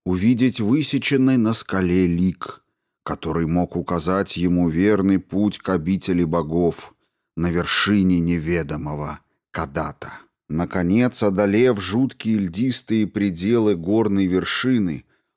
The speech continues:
он оказался на противоположном склоне Нгранека и увидел в бесконечных безднах внизу небольшие утёсы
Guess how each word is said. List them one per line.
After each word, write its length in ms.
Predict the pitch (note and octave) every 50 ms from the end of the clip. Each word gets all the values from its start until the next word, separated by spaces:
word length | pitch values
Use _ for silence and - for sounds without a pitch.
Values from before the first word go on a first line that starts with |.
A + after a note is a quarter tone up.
| _ -
он 180 | G#2 B2+ C#3 C#3+
оказался 640 | B2+ - C3+ B2+ G2+ F#2 A2+ B2 C3 B2 - - B2
на 160 | A#2 A2+ G#2
противоположном 1040 | - G#2+ G#2 - - A2 F#2+ G2+ - - F#2+ F#2 G2+ A2+ A#2+ A2 G#2 G#2+ G#2+ G#2+
склоне 540 | G2+ - - - F#2+ G2+ G2+ G#2 G#2 G#2 G#2
Нгранека 920 | G2+ G2+ F#2+ F2 F2+ G2 G2+ G2 G2 G2 F2+ E2 D2 - - B1+ B1+ C#2+ _ _ _ _ _ _ _ _ _ _
и 120 | - E2 F#2+
увидел 580 | G2 G2+ G2+ F2+ F#2 B2+ E3 D3+ C3 C#3+ C#3+
в 100 | B2+ A2
бесконечных 920 | F2+ G#2+ C3 - - - - A#2 A#2 B2+ C3+ C3+ - - B2+ B2+ B2+ A2 G#2
безднах 640 | F2+ D#2+ G2+ A#2+ C3 C3 A#2 G2+ G2+ G#2+ A2 G#2 -
внизу 640 | G2+ F#2+ G2 G2+ G2 F2 F#2 G#2 B2 B2 A#2+ A#2 A#2
небольшие 800 | A2 F2+ F#2 F2 D#2+ F#2+ F#2+ F2+ - - - A#2 B2 A2+ A2 G#2+
утёсы 920 | - - G#2 E2+ - - - - A#2 B2+ B2+ A#2+ - - G#2+ G#2 G2